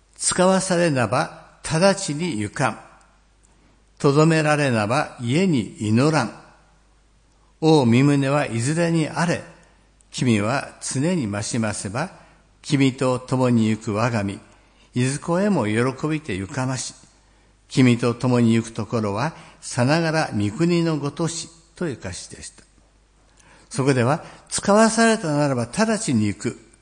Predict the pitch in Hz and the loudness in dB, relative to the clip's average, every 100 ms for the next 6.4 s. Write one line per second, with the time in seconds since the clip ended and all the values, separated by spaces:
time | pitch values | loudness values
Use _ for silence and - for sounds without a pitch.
0 | _ _ _ _ _ _ _ _ _ _ | _ _ _ _ _ _ _ _ _ _
1 | _ _ - 160 202 202 202 202 196 180 | _ _ 2 4 4 4 4 2 0 -2
2 | 175 208 208 127 95 - - 120 131 127 | 0 2 4 2 0 -14 -8 0 0 0
3 | 104 101 - 110 104 104 117 143 107 92 | -2 -4 -6 -4 -2 -4 -4 -6 -6 -2
4 | 143 127 - - _ - _ _ _ _ | -2 -2 -8 -20 _ -20 _ _ _ _
5 | _ _ _ - 135 120 113 113 117 117 | _ _ _ 0 2 4 4 2 2 0
6 | 113 135 156 | 0 -2 -4